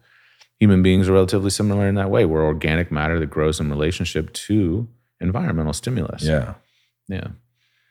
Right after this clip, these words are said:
Speaker 2: So if you feel into the people listening, we've, uh, kind of have had our intellectual fun on trying to, like, map the landscape of how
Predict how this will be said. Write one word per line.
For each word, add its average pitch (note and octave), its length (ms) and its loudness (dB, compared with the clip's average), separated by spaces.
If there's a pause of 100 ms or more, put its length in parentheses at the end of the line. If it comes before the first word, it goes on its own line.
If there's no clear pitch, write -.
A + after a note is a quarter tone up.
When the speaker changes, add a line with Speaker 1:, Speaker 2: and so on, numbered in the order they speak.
(200)
Speaker 2:
So - 160 4
if F#2+ 80 6
you G#2+ 120 8
feel C#3+ 340 4
into A#2+ 380 4
the F#2+ 100 2
people F2+ 380 -2
listening, E2 800 -4 (240)
we've, F#2 560 0 (120)
uh, F2+ 320 2
kind F#2+ 200 0
of F2 80 0
have F2+ 360 0
had F2+ 300 2
our F2+ 720 2
intellectual F2 560 0
fun F#2 360 0
on F2 140 2
trying F#2 240 0
to, F2+ 80 2
like, E2+ 240 2
map E2+ 320 2
the F#2+ 80 -4
landscape F2 600 0
of E2 120 -2
how E2+ 460 0